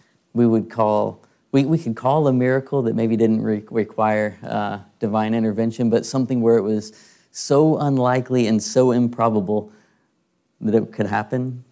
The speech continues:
that you would call it a miracle when it does. So one example that I would bring out is, I don't know how many of you have seen the movie Miracle. Yeah, there's a few movies that I'll bring up here every once in a while, uh, and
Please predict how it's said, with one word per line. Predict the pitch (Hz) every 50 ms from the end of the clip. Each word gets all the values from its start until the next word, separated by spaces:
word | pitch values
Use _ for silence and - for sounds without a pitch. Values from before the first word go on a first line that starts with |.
| _ _ -
that | 117 113 107
you | 104 104 107
would | 107 98 -
call | - 117 113
it | 110 101
a | 101
miracle | 107 107 104 104 - 107 107 104
when | 107 107
it | 107 - -
does. | - 101 95 117 - - _
So | _ - - 135 127 120 120 - - - - _ _ _ _ _ _ _ _ -
one | - 117 120 143 151 147 147 143 131 123 - -
example | 120 120 110 110 104 120 120 131 139 131 - 110 104 104 101 - - - - _ _ _ - - -
that | - 113 110
I |
would | 110 107 104 98
bring | 107 117 113 110 107
out | 107 110 110 113 -
is, | - 110 107 107 104 104 104 - _ _ _ _ _ _ _ -
I | 117
don't | 120 113
know | 107 107
how | 117 120
many | 117 113 110
of | 101 110
you | 110
have | 104 101
seen | - - 117 110
the | 104
movie | 107 110 107 104
Miracle. | 104 104 104 107 104 101 - - 117 104 - _ _ _ _ _ _ _ _ _ _ _ _ _ _ _ _ _ _ _ _ _ _ _ _
Yeah, | - 120 110 104
there's | 101 117 123 113
a | 120 117
few | 120 - 156 160 170 175 160 139 113 - 123
movies | 120 120 123 127 123 117 117 110 113
that | 117 113
I'll | 113
bring | 107 101 113 110 107 107
up | 110 107 -
here | - 113 107
every | 104 101 107 104
once | 101 110 107 - -
in | 117
a | 117
while, | 120 60 - 50 - - _ _ _ _ _ _ _ _ _ _ _ _ _ -
uh, | - 117 107 104 104 98 98 - -
and | - 110 104 98 -